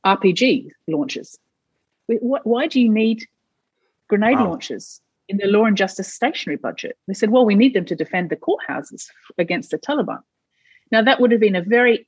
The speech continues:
Speaker 1: easy thing for someone to say, "Oh, pfft," you know, "That's
Speaker 2: Delete
Speaker 1: not your
Speaker 2: that
Speaker 1: job,"
Speaker 2: line.
Speaker 1: and
Speaker 2: Yeah.
Speaker 1: delete
Speaker 2: Yeah.
Speaker 1: that line. Or, as, as it turned out, a very wise person said, "Okay, this,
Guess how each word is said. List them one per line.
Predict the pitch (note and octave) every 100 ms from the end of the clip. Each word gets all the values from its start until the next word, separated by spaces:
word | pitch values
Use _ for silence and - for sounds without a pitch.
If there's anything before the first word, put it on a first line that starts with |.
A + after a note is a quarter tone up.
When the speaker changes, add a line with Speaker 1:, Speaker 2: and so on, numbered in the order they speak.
| _
Speaker 1:
easy | A#3+ C4 B3+ G3+
thing | - G#3+ D#3 F3
for | G#3 E3+
someone | - F#3
to | -
say, | - D3+
"Oh, | D#3+ - - -
pfft," | - - - - _ _ - _ _ _ - - - -
you | A#3+
know, | F#3 E3 G3 - - - - _ - - C3
"That's | C3
Speaker 2:
Delete | A#2+ B2+
Speaker 1:
not |
your | F3+ D#3
Speaker 2:
that | C#3
Speaker 1:
job," | - -
Speaker 2:
line. | G2+
Speaker 1:
and | G2 -
Speaker 2:
Yeah. | A#2 G2+ E2+ - A#3+
Speaker 1:
delete | B3+ A#3 A#3+
Speaker 2:
Yeah. |
Speaker 1:
that | C#4+ -
line. | F3+ D#3+ A3+ _
Or, | D4+ C#4 F3+ D4+ - _ _ -
as, | F3+ F3+ - _ - - _
as | - F3
it | -
turned | F#3 D#3+
out, | A3 - - - -
a | E3+
very | F3+ E3
wise | F3+ B3 C#4+
person | - D#3+ -
said, | D3 D3+ C#3+ _ _ _ _ _ _ -
"Okay, | G3 C4 F#3
this, | F#3 -